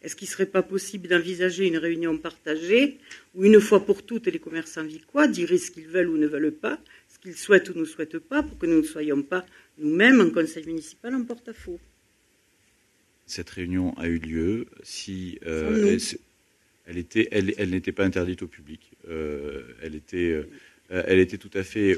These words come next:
Speaker 2: ouverte. Et, euh, et ce que je vous propose, c'est qu'à la prochaine réunion où on parlera, euh, de la tranche deux mille dix-neuf de Cœur de Ville avec les commerçants pour savoir comment on aménage la rue Foch, euh, je convie spécialement l'opposition. J'espère que nous, vous nous ferez l'honneur de votre présence,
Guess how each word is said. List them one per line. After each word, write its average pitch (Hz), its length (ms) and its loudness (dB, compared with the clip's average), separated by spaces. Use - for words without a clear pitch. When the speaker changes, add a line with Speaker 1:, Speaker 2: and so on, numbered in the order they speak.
Speaker 2:
ouverte. 98 600 2
Et, 87 300 2
euh, 80 260 2
et 87 80 -6
ce - 80 -16
que - 80 -12
je 80 60 -14
vous 82 80 -18
propose, - 380 0
c'est 90 100 -8
qu'à 85 100 -8
la 76 120 -6
prochaine 104 440 4
réunion 90 460 4
où 82 140 0
on 80 40 -2
parlera, 82 500 -4
euh, 92 220 4
de 110 400 8
la 95 140 4
tranche 104 260 -6
deux 104 100 -2
mille 107 100 2
dix-neuf 110 280 2
de 95 100 -4
Cœur 98 180 0
de 95 80 4
Ville 98 240 2
avec 85 220 2
les 90 80 -6
commerçants 90 460 -2
pour - 80 -14
savoir 82 220 -10
comment 113 260 2
on 104 60 2
aménage 90 600 2
la 85 140 -6
rue 78 120 -8
Foch, - 420 0
euh, 78 580 -2
je 82 140 -14
convie 92 320 -6
spécialement 95 800 2
l'opposition. 90 640 -6
J'espère 92 240 -12
que - 100 -18
nous, 85 120 -6
vous 82 100 -12
nous 87 80 -8
ferez 85 300 -8
l'honneur 95 260 0
de 87 80 -4
votre 80 160 -10
présence, 101 460 -4